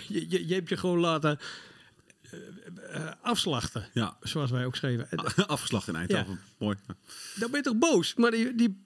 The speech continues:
Speaker 1: Pelopessi zegt, "Ah, ja, ja, jongens, eh, weet je," die zegt gewoon, "Ja, we moeten even, moeten even hier goed over praten.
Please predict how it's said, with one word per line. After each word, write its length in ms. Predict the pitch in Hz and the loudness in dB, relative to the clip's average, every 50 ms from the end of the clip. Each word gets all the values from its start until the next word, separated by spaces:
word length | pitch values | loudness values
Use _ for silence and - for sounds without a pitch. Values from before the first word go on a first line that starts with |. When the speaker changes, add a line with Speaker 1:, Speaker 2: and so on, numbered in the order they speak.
| - _ | -10 _
Speaker 1:
Pelopessi 460 | - 220 190 175 190 220 190 175 175 | 4 4 4 6 4 4 4 4 2
zegt, 220 | 156 165 202 190 196 | 0 0 -2 -2 0
"Ah, 200 | 202 180 165 147 | 0 0 2 2
ja, 260 | 143 147 160 147 127 | 0 0 0 0 -2
ja, 260 | 127 143 151 143 135 | -2 -2 -2 -2 0
jongens, 320 | 151 156 165 185 190 - - | 0 2 2 2 2 2 2
eh, 160 | 175 170 170 | 0 0 0
weet 180 | 165 170 185 196 | 0 2 2 2
je," 80 | 208 | 2
die 100 | 190 170 | 2 2
zegt 180 | - 220 196 - | 2 2 2 2
gewoon, 200 | - 180 165 165 | 2 2 4 4
"Ja, 260 | 170 185 185 190 175 | 4 4 4 4 4
we 80 | 156 147 | 6 6
moeten 200 | 175 165 170 139 | 6 6 4 2
even, 240 | 131 127 135 - 160 | 2 0 0 2 4
moeten 220 | 170 190 190 190 | 4 4 4 4
even 200 | - 170 143 143 | 2 2 4 4
hier 180 | 139 185 226 214 | 4 4 4 4
goed 180 | - 214 190 | 2 0 2
over 180 | 190 160 131 117 | 2 2 0 0
praten. 420 | - 175 196 233 262 - 269 262 | 0 0 0 2 2 0 -2 -4